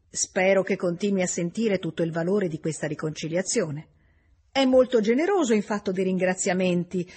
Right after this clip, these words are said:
coi suoi mille e diecimila, più felice di quanto meriti. Via, qui si conosce.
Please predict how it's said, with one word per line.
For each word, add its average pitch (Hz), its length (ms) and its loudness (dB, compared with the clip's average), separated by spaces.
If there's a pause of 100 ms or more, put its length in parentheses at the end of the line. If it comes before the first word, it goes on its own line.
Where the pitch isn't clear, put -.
(120)
coi 175 240 -2
suoi 185 180 -2
mille 190 540 2
e 185 60 2
diecimila, 185 1040 0
più 233 300 2
felice 294 680 4
di 294 120 -2
quanto 302 520 0
meriti. 180 720 0 (440)
Via, 190 440 0
qui 247 160 0
si 202 140 -4
conosce. 180 680 0